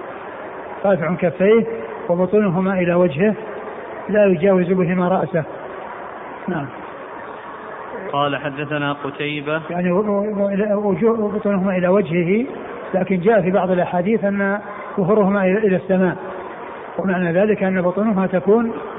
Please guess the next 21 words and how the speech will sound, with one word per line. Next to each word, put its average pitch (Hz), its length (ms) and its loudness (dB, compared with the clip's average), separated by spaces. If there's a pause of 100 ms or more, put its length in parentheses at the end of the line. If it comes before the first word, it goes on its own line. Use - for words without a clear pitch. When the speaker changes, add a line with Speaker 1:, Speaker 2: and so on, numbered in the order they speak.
(140)
Speaker 1:
متجهة 190 420 2
إلى 180 120 4
الأرض. 180 220 0 (680)
نعم. 151 120 -4 (1900)
Speaker 2:
قتيبة. 131 540 -4 (400)
Speaker 1:
قتيبة 190 360 2
بن 180 120 0
سعيد 185 300 2
بن 180 160 0
جميل 190 400 2 (440)
بن 190 140 2
طريف 185 300 4
البغلاني 175 480 2
ثقة، 190 280 0 (440)
أخرجه 180 360 2
أصحاب 180 220 0
الكتب 170 200 -4
الستة. 160 320 -6 (680)
Speaker 2:
عن 135 160 -4
الليث 135 340 -4
بن 127 200 -4